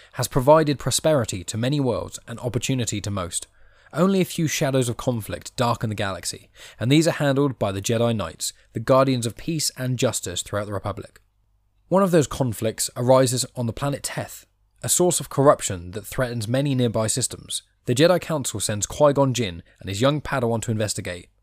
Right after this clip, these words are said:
but the criminal element on Teth has chosen not to cooperate. So that's where the book starts, and the first chapter or so is basically Qui-Gon and Obi-Wan on this little mission. You know, many Star Wars films and things do start with, like, the first few minutes or so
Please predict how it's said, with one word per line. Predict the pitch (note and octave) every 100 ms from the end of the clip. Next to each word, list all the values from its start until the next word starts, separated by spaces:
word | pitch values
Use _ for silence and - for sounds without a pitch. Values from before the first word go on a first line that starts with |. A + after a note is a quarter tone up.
| _ -
but | -
the |
criminal | C#3+ C#3+ D3 D#3
element | C3+ C3+ B2+ C#3
on | B2 A#2
Teth | - C#3 - _ _ -
has | G2
chosen | - A2+ G#2 G2+
not | G2 -
to |
cooperate. | - - F#2 - F2+ - _ _ _ _ _ _ _ _ _ _ _ _ _ _ _ -
So | F#3
that's | F#3 D#3+
where | C3+
the |
book | G#2+ -
starts, | - A#2 A2 A2 -
and | A#2 G#2+ G#2 G#2+
the |
first | - A2 -
chapter | G2 - G2
or |
so | - G2 F#2
is | F2+
basically | F#2+ - F#2+
Qui-Gon | - A2+ G#2 G#2
and | G2+ F#2+
Obi-Wan | F2+ F2+ F2
on | F2 F2+
this | F2+ G#2+
little | G#2 G#2
mission. | G#2+ - G#2 G2 - -
You | G#2+
know, | G#2+
many | C3 B2+
Star | G2+ A2 F#2+
Wars | F#2+
films | - G#2 G2
and | G2
things | F#2+ G2 F#2
do | G2
start | F2 - F#2 F#2+
with, | F#2
like, | F#2
the | F#2
first | - G2+ F2 -
few | G2+
minutes | F2+ F2+ F2 -
or | F#2+
so | - F#2 F#2